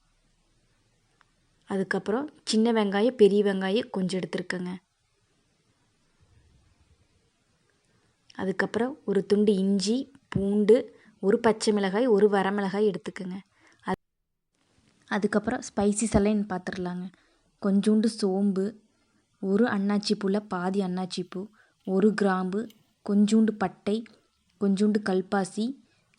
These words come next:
சீரகம், மிளகு, ஒரு பிரிஞ்சிலே எடுத்துக்கோங்க. அவ்வளோதாங்க, ரொம்ப ஸ்பைசஸ் தேவைப்படாதுங்க.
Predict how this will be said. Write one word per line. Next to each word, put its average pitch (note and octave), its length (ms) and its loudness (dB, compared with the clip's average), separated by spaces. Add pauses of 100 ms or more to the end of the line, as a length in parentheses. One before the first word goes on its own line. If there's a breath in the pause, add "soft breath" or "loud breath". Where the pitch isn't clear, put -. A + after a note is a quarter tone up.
(100)
சீரகம், A3+ 560 4
மிளகு, G3+ 520 -2
ஒரு G3+ 200 2
பிரிஞ்சிலே G3 600 0
எடுத்துக்கோங்க. F3+ 460 -8 (1400)
அவ்வளோதாங்க, F3+ 520 -6 (200)
ரொம்ப F#3 360 -4
ஸ்பைசஸ் G3 500 -6
தேவைப்படாதுங்க. F3 720 -8